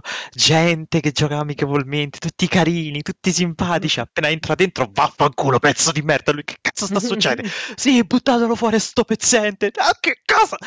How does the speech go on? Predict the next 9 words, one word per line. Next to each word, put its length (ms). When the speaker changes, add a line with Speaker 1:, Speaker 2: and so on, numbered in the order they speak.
Speaker 1:
Sei 240
un 140
nabbo 580
di 160
merda!" 960
E 180
si 160
ritrova 260
fuori. 280